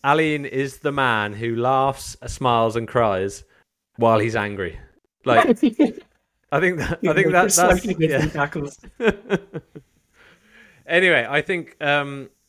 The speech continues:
Speaker 1: that's an hour of, uh, hour of, I think, I think
Speaker 2: Kerfuffling.
Speaker 1: of kerfuffling. I think it's positive. I think positive. I think some positive notes there. Webflow, if you're listening, just, just get out and talk to people.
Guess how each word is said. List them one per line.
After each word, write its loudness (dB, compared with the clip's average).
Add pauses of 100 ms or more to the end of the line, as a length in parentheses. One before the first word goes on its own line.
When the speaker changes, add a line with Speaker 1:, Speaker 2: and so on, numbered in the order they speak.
Speaker 1:
that's -8
an -6
hour 0
of, -10
uh, -2 (640)
hour -6
of, -10
I -2
think, -6
I 4
think 2
Speaker 2:
Kerfuffling. -2 (260)
Speaker 1:
of -2
kerfuffling. -2
I -2
think -2
it's -6 (300)
positive. -2 (720)
I -10
think 0
positive. 0
I -2
think -6
some -10
positive -2
notes -6
there. -4 (560)
Webflow, 2
if 0
you're 0
listening, -2 (1160)
just, -4
just -14
get 0
out 0
and -14
talk -8
to -12
people. -8